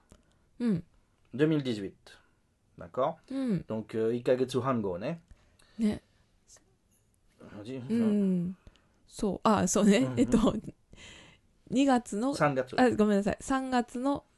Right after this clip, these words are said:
Speaker 1: 二十三から二十六。
Speaker 2: Hmm. Donc, c'est la foire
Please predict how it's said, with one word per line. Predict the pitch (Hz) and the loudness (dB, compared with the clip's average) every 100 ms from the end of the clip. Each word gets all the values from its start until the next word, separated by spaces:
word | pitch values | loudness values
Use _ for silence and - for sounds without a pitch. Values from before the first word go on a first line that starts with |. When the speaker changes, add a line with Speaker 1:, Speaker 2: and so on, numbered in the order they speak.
| _ - | _ -8
Speaker 1:
二 | - 262 | 2 4
十 | 233 220 | 6 4
三 | 233 220 214 214 - - | 2 0 -2 -6 -8 0
か | 254 | 2
ら | 269 - 302 | 2 0 -8
二 | - 190 | 2 4
十 | 170 160 175 | 4 2 2
六。 | 180 - - _ _ _ - | 2 0 -8 _ _ _ -14
Speaker 2:
Hmm. | - - _ _ _ _ _ - - - - _ - - - | -14 -14 _ _ _ _ _ -20 -20 -20 -20 _ -20 -20 2
Donc, | 196 220 170 | 6 6 4
c'est | - - 208 - | 0 6 6 6
la | 143 147 | 2 2
foire | 147 - 247 147 101 | 2 8 10 10 8